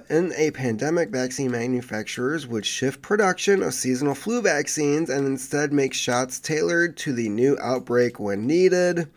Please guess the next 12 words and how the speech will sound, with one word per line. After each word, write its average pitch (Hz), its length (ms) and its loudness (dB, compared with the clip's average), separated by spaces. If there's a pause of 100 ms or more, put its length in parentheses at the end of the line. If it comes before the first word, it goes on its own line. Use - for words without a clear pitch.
(460)
They 113 120 -4
already 160 560 -4
have 127 280 -6
the 117 80 -8
capacity 110 540 -8
to - 120 -12
make 101 220 -6
hundreds 196 520 -2
of - 100 -10
millions 123 520 -8
of 92 120 -12
doses. 101 640 -6